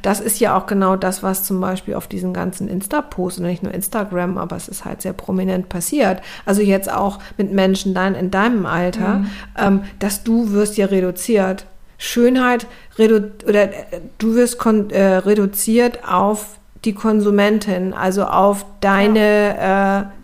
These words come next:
Speaker 1: wie sagt man denn, Kaufkraft.
Speaker 2: Mhm.
Speaker 1: Ja.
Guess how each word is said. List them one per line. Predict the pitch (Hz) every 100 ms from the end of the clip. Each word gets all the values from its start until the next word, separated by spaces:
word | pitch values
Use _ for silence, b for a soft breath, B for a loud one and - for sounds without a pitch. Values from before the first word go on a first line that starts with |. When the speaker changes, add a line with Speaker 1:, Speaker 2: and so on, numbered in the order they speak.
| - -
Speaker 1:
wie | 208
sagt | 208 -
man | 202 185
denn, | 180 185
Kaufkraft. | - 214 - 202 190 202
Speaker 2:
Mhm. | 226 240 294 - - - -
Speaker 1:
Ja. | 185 196